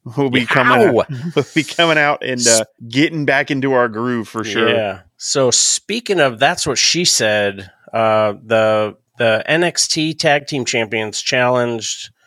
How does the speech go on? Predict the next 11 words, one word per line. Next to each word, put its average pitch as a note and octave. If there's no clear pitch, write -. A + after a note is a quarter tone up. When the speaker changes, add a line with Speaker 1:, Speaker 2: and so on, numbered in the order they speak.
Speaker 1:
Yep. B2+
Speaker 2:
Shayna D#3
Baszler, A#2+
who A#2+
I B2
think C3
needs A#2
a G#2+
world A2+
title A2
run, G2+